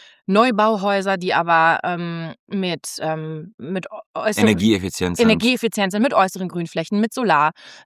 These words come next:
Speaker 1: Ähm, also
Speaker 2: Alle K fw Standards.
Speaker 1: Genau, wo du eben draus erkennen kannst, aha, das ist also die Vision.
Speaker 2: Wie ich gelernt habe, Q N G-Siegel.
Speaker 1: Mhm.
Speaker 2: Quali-,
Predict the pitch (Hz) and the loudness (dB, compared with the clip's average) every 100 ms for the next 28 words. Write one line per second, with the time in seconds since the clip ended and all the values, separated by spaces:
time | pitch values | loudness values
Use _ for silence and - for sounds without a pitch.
0 | - 214 208 202 202 202 202 - - 92 | 0 2 4 2 0 2 0 -2 -6 -4
1 | 85 87 80 85 85 - 82 82 78 - | -2 -2 -2 -2 -4 -4 -2 -2 -2 -6
2 | 190 262 180 180 233 240 233 202 208 214 | 0 4 4 2 0 2 2 2 -2 -4
3 | - 220 269 240 262 233 - 170 180 233 | -4 -2 0 0 -4 -2 -2 0 2 0
4 | - 180 208 226 254 - 220 226 190 196 | 0 0 0 0 -2 0 0 0 -4 -2
5 | 175 190 165 196 208 247 392 - - - | -2 -2 0 2 4 4 2 -2 0 0
6 | 160 - - 73 80 90 92 82 85 87 | 0 -4 -4 -4 -4 -4 -4 -4 -4 -6
7 | - _ _ _ _ _ 202 - - 190 | -8 _ _ _ _ _ -6 -6 -4 -4
8 | 156 170 180 233 156 90 - 98 | 0 0 2 2 0 -2 0 0